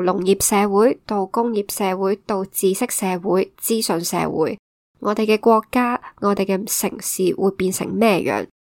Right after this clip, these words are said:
更加重要嘅係人，我哋又幸唔幸福呢？科技係進步咗，人亦都長壽咗，而家好容易就可以去到一百歲啦。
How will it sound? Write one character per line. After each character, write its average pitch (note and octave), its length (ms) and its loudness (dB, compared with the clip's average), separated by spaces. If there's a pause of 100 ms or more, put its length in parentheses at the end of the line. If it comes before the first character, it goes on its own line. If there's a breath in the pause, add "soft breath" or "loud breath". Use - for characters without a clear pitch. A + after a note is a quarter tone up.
(220)
更 A3+ 220 -6
加 B3+ 160 2
重 A3+ 240 0
要 F#3 160 2
嘅 F#3 180 0
係 F3+ 380 -2 (200)
人， - 300 2 (520)
我 G3+ 260 4
哋 G3 340 4
又 E3+ 160 2
幸 E3+ 280 -2
唔 - 20 -2
幸 F#3 160 -2
福 C#4 180 4
呢？ D4+ 140 6 (640)
科 - 320 4
技 G#3+ 200 2
係 G3 200 0
進 F#3+ 240 0
步 F#3 180 2
咗， F#3 260 2 (380)
人 G#3 360 0
亦 F3+ 100 -2
都 B3+ 180 2
長 - 260 0
壽 F3 240 -2
咗， E3+ 280 2 (560)
而 F#3+ 80 0
家 A3+ 160 6
好 C4+ 160 2
容 A3 180 4
易 F3+ 120 0
就 F#3 120 -4
可 F#3 180 -2
以 G#3 220 4
去 F3+ 160 0
到 F#3 240 0
一 G3+ 120 4
百 F#3+ 200 0
歲 - 260 -2
啦。 - 140 0